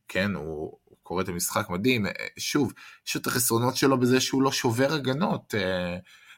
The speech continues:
ב-, ב-, באותה רמה כמו רכזי עילית, אבל הוא מנהל משחק מצוין, אה, לא, לא מאוד שונה מדרק ווייט, כן דרק ווייט קצת יותר סקורר, אבל, אה, לא יודע, אה,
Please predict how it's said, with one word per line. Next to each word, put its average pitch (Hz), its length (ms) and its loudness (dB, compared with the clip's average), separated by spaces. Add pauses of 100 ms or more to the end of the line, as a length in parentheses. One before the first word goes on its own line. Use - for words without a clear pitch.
(140)
ב-, 92 340 -4
ב-, 92 140 -4
באותה 95 340 -2
רמה 101 280 -2
כמו 98 300 -4
רכזי 98 380 -2
עילית, 95 500 0
אבל 90 260 -4 (140)
הוא 95 100 -8
מנהל 95 280 -2
משחק 190 320 -4
מצוין, 139 480 -2 (260)
אה, 90 480 -4 (1200)
לא, 123 360 6
לא 143 340 6
מאוד 175 280 2
שונה 143 360 -2
מדרק 123 520 0
ווייט, 90 440 0
כן 117 200 -4
דרק - 240 -4
ווייט 123 280 0
קצת - 280 -2
יותר 110 260 2 (320)
סקורר, - 600 -2 (320)
אבל, 98 500 0 (1120)
אה, - 40 2 (100)
לא 135 160 8
יודע, 120 180 6 (420)
אה, 107 280 2